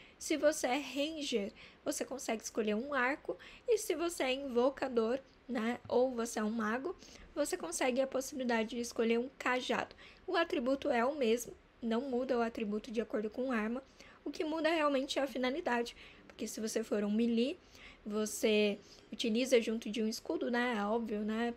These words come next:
Fica mais fácil de você correr com a faca e o escudo ao mesmo tempo. Se você é um ranger, né? Um arqueiro, que é o caso que eu estou demonstrando nessa quest, fica mais fácil você utilizar um arco de correr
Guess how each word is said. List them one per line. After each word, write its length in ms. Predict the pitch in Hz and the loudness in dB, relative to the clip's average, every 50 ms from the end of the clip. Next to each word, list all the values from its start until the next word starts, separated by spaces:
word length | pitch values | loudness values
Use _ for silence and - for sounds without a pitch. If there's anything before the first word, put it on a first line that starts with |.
| - | -8
Fica 280 | - - - - - 214 | -12 -10 -8 -4 -4 -2
mais 180 | 220 233 233 | -2 -2 -2
fácil 320 | - 226 220 214 - - 233 | -2 -2 -2 -2 -4 -6 -6
de 80 | 226 | -6
você 300 | 269 - - 214 208 208 - - - - - - - | -6 -4 -2 -2 -2 -2 -4 -10 -20 -20 -20 -8 0
correr 420 | - 269 269 277 - 294 247 285 | 2 2 2 2 4 4 4 4
com 240 | - - - 269 262 | 4 2 -4 -2 -2
a 60 | 247 277 | -2 -4
faca 480 | - - 262 226 226 233 233 - 247 | -4 -2 0 2 2 0 0 -2 0
e 120 | 220 214 214 | 0 0 0
o 40 | |
escudo 400 | 214 226 - - - 233 220 214 | -2 -4 -6 -6 -4 -2 0 0
ao 100 | 220 214 | 0 2
mesmo 340 | 208 220 214 220 - 262 285 | 0 0 -2 -4 -4 -8 -4
tempo. 260 | - 349 285 269 269 - - - - - - - - - - | -2 0 0 0 -2 -6 -16 -20 -20 -20 -20 -20 -20 -20 -14
Se 180 | - - - | -8 -4 0
você 300 | 269 277 285 277 - 285 | 2 4 4 4 2 2
é 200 | 240 240 233 226 | 4 4 4 4
um 180 | 220 214 208 208 | 4 2 0 0
ranger, 560 | 247 - - 247 233 269 302 320 - 233 214 | -2 -2 -2 -2 -2 -2 -2 -2 -2 0 0
né? 180 | 220 214 220 220 | 0 0 0 0
Um 100 | 220 220 | 0 0
arqueiro, 400 | 214 214 - - 277 277 277 269 | -2 -2 0 2 4 4 4 2
que 100 | - 269 | 0 -2
é 40 | |
o 40 | 233 | -2
caso 280 | 226 254 214 208 208 - | 0 0 -2 -2 -2 -4
que 80 | - | -4
eu 60 | 220 220 | -4 -4
estou 280 | 220 - - 233 247 | -4 -2 -2 0 0
demonstrando 640 | 247 254 240 226 233 233 - - 220 220 214 220 220 | 2 2 2 2 2 0 0 -2 0 0 0 0 0
nessa 380 | 214 214 214 254 - - 320 277 | 0 0 0 -2 -4 -4 -6 -4
quest, 440 | - - 220 220 233 269 - - - - - - - - - - - - - _ - | -2 0 0 0 0 -2 -4 -8 -10 -14 -20 -20 -20 -20 -20 -20 -20 -20 -20 _ -12
fica 320 | - - 285 269 - 320 | -8 -6 -4 -2 0 0
mais 220 | 254 254 269 - - | 0 0 0 0 0
fácil 300 | - 233 233 - - 247 | 0 0 -2 -2 -4 -4
você 120 | - 269 | -2 -2
utilizar 400 | 247 - - 226 240 233 240 226 | -2 -2 -2 -2 0 2 2 2
um 140 | 226 233 220 | 2 2 0
arco 260 | 220 214 220 - 254 | 0 0 -2 -4 -6
de 100 | 214 - | -8 -4
correr 400 | - - 285 294 277 220 - - | 0 0 2 2 2 0 -2 -4